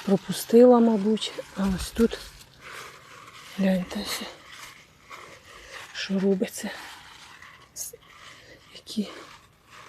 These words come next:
залишала колі на роботу, нарвала. Ну, а те, це ось, бачите.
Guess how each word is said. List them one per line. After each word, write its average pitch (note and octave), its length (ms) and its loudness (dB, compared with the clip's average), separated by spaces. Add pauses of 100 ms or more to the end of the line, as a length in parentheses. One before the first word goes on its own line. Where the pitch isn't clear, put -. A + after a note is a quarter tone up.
(1080)
залишала G#3+ 600 10
колі A3 300 10
на G3 180 8
роботу, G3 420 8
нарвала. F#3+ 600 4 (2250)
Ну, G#3+ 340 2
а - 20 -2
те, G#3+ 240 2 (120)
це - 260 2
ось, F#3+ 300 0 (2500)
бачите. - 400 -4